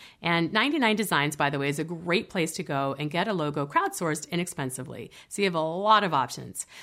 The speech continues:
But getting you down to a clean logo, which could even just be a stylized font of your name or your company or product line,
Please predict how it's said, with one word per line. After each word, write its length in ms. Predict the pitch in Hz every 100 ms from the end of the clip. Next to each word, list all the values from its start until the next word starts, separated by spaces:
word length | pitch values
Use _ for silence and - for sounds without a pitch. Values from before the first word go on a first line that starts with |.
| -
But 300 | - 269 214
getting 300 | 196 294 427
you 120 | 427 294
down 280 | 190 165
to 180 | 165 175
a 60 | 156
clean 520 | 156 - 240 277 262
logo, 440 | 151 139 143 135
which 300 | 135 190 190
could 140 | - 262
even 220 | 302 359
just 180 | 370 -
be 100 | 269
a 40 |
stylized 640 | 254 - 240 285 254 175 -
font 400 | - 240 165 143
of 100 | 147
your 120 | 143
name 320 | 202 262 233
or 40 |
your 140 | 147 139
company 380 | - 233 208 156
or 80 |
product 360 | 151 202 170 147
line, 220 | 127 123